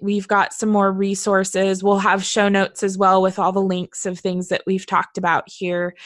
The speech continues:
um, as well as you'll see the comments there. So we, we really appreciate it. We're gonna leave you for now,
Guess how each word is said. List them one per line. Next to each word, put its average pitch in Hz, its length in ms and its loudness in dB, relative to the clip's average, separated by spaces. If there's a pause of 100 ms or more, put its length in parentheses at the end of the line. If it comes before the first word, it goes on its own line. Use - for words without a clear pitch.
(380)
um, 175 280 -2
as 185 140 -8
well 180 180 0
as 180 140 -4
you'll 185 120 -2
see 196 180 -4
the 180 80 -2
comments 175 640 -2
there. 175 300 -4 (280)
So 202 200 -2
we, 214 160 2
we 202 340 -4
really 240 480 0
appreciate 202 580 0
it. 190 300 0 (480)
We're 220 60 -6
gonna 226 180 2
leave 226 260 2
you 233 160 2
for 226 220 0
now, 208 540 4